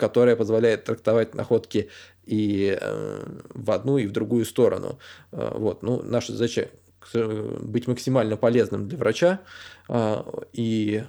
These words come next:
в общем-то, сказать, что есть настороженность по поводу коронавирусной инфекции в любом случае.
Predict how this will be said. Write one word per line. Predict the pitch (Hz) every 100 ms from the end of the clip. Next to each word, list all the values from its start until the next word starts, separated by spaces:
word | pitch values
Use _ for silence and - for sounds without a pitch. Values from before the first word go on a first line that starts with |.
| _ _ _ -
в | 98
общем-то, | - 104 98 101
сказать, | - 107 101
что | - 101
есть | 113 120 - - -
настороженность | 113 139 147 127 95 -
по | 104
поводу | 98 95 -
коронавирусной | 107 98 101 107 - 98
инфекции | 156 190 - 127
в | 107
любом | 104 104
случае. | - 110 - - 98